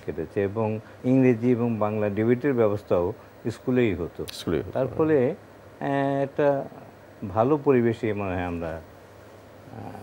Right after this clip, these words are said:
Speaker 1: বড় হতে পেরেছিলাম।
Speaker 2: তো আপনার গ্রামে যে আপনি থেকে গেলেন, এটা কি আপনার, আহ, বাবা মার কারণে?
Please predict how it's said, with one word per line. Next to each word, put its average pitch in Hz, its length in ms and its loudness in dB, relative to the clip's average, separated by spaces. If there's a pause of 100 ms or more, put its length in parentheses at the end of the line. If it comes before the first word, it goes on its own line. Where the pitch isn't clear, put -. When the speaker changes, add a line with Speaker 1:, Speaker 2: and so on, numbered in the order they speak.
(300)
Speaker 1:
বড় 95 180 0
হতে 87 320 -8
পেরেছিলাম। 73 420 -10 (380)
Speaker 2:
তো 170 80 -4
আপনার 147 220 0
গ্রামে 135 480 4
যে 127 140 4
আপনি 127 160 2
থেকে 131 280 2
গেলেন, 131 200 6
এটা 123 220 2
কি 127 260 2
আপনার, 110 320 2
আহ, 95 580 0
বাবা 101 440 6
মার 104 160 4
কারণে? 90 420 2